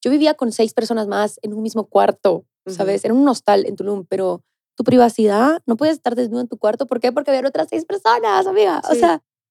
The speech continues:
Speaker 1: era una puta tortura, ¿sabes?
Speaker 2: Ujú.
Speaker 1: Pero yo agradecida.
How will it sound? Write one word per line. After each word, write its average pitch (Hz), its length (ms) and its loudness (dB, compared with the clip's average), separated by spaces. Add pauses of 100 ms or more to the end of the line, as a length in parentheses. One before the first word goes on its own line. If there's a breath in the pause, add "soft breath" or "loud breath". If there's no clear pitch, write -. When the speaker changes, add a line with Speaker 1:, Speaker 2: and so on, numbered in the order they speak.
(100)
Speaker 1:
era 415 80 2
una 440 80 2
puta 415 180 -2
tortura, 294 720 2
¿sabes? 226 540 2
Speaker 2:
Ujú. 208 120 -12
Speaker 1:
Pero 262 280 6
yo 226 200 2 (100)
agradecida. 240 580 -6